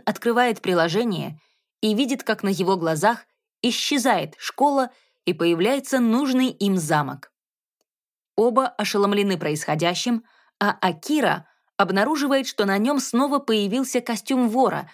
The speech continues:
как по волшебству. К двум друзьям тут же присоединяется говорящий кот Моргана, тоже прибывший разгадать тайны замка. Он пользуется моментом,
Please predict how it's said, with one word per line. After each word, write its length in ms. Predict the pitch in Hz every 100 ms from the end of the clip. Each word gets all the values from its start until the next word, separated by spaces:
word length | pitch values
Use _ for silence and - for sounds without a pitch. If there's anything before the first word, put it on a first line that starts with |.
| _
как 220 | - 262 -
по 100 | 240
волшебству. 720 | 233 214 214 - - 160 147 _ _ _ _ _ _ _ _
К 80 | 190
двум 340 | 180 233 254
друзьям 600 | 185 175 151 165 233 311 -
тут 220 | 254 262
же 80 | 311
присоединяется 800 | 302 - 262 220 196 196 196 202
говорящий 580 | 175 180 175 165 160 165
кот 220 | 185 175
Моргана, 640 | 190 233 277 233 147 156 - _ _
тоже 320 | 311 220 175
прибывший 480 | 190 185 220 - 185
разгадать 560 | 180 160 180 202 196
тайны 320 | 185 160 160 180
замка. 520 | 196 170 151 143 - _ _ _ _ _ _ -
Он 220 | 220 208
пользуется 520 | 202 208 175 180 160
моментом, 580 | 170 170 196 220 269